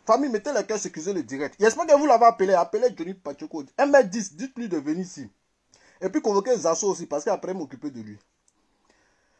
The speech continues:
Un mètre dix dit que lui, il était pressé. Je suis là, qui l'a porté, que nous, on a vu là. C'est pas pour lui. C'est chaussure de quelqu'un. C'est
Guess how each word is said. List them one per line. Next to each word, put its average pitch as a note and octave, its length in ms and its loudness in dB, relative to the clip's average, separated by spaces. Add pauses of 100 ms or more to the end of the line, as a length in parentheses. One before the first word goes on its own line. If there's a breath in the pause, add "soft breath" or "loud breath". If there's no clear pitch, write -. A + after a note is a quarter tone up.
(480)
Un D#4+ 140 6
mètre D#4 200 8
dix D4 300 4 (200)
dit G#3 320 -4
que A#3+ 360 8 (1600)
lui, A#3 140 0
il C#4 80 2
était G3+ 180 2
pressé. D3 480 -8 (220)
Je - 160 -6
suis C4+ 220 2
là, - 260 4 (100)
qui B3+ 120 -10
l'a E3 160 4
porté, D#3 380 -4
que G#3 100 -2
nous, A#3+ 140 -2
on A3+ 100 2
a D3 160 2
vu C3+ 220 -8
là. D3 180 -4
C'est - 220 -16
pas F#3 120 -2
pour A#2+ 160 -18
lui. A2 180 -14 (920)
C'est C3 180 -8
chaussure D#3+ 400 -4
de D3+ 100 -8
quelqu'un. - 460 -18 (640)
C'est F3+ 260 -4